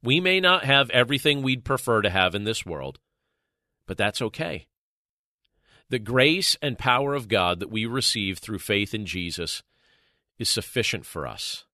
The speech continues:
We can fight God about what we don't like all we want, but that doesn't amount to much.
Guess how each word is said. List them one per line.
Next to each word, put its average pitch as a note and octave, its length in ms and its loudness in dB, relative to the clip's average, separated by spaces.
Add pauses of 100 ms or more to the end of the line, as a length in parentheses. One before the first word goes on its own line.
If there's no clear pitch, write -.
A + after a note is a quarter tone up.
(1500)
We D3 120 -2
can F#3 120 2
fight D#3 320 6
God B2+ 240 8
about G2+ 320 2
what A2 160 0
we A2 140 -4
don't A2+ 300 0
like A#2+ 360 2
all A2 220 4
we G#2+ 100 -2
want, F2+ 400 -2 (920)
but G#2+ 100 -12
that C3+ 160 2
doesn't E3+ 340 -2
amount A2 380 2
to F#2+ 80 -6
much. C2 420 -10